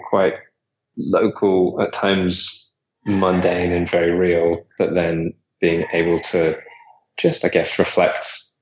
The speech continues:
in conversations like this and try and situate these very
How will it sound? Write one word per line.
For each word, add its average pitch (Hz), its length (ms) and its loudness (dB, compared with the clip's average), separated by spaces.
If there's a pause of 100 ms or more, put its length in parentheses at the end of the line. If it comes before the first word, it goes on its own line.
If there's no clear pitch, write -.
(140)
in 87 200 0
conversations 87 640 0
like 78 120 0
this 101 300 0
and 87 80 -4
try 82 220 0
and 82 120 -2
situate 85 600 0 (640)
these 90 240 -2
very 95 560 2